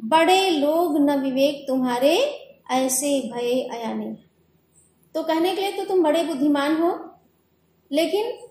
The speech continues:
वास्तव में लगता है कि तुम्हारे पास विवेक नहीं है, तुम विवेक शून्य हो, इसलिए इस प्रकार से अनाड़ी के समान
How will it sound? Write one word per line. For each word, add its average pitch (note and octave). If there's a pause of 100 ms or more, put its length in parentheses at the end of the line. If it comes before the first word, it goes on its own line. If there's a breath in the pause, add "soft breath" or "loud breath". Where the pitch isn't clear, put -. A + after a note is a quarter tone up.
(260)
वास्तव D4
में F4
लगता D4
है F4
कि F4
तुम्हारे D4
पास D4+
विवेक C#4
नहीं A3+
है, - (720)
तुम D4
विवेक D#4
शून्य E4+
हो, E4 (800)
इसलिए F#4+
इस -
प्रकार C#4
से E4+ (1800)
अनाड़ी D#4+
के D4
समान C4+